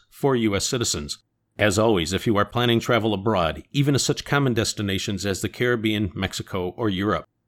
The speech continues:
Alert U S A strongly recommends checking out the U S State Department's travel website as well as that of the C D C for safety and security information about your specific destination.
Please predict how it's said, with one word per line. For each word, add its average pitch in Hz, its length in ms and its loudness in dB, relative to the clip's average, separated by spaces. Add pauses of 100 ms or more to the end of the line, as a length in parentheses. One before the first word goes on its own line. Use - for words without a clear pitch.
(140)
Alert 110 300 0
U 117 80 4
S - 140 -2
A 107 80 0
strongly 123 520 2
recommends 90 480 -2
checking 120 320 -2
out 107 140 -2
the 104 80 0
U 95 140 -2
S 98 80 -2
State 117 180 -2
Department's 110 460 -2
travel 123 400 0
website 110 480 0 (180)
as 101 180 2
well 120 240 2
as 117 140 0
that 120 180 0
of 113 120 0
the 107 80 0
C - 240 0
D 165 120 0
C 117 600 0
for - 160 -4
safety 139 380 0
and 123 100 0
security 123 460 -2
information 95 580 -2 (100)
about 113 320 0
your 113 80 0
specific 117 640 -2
destination. 98 720 -4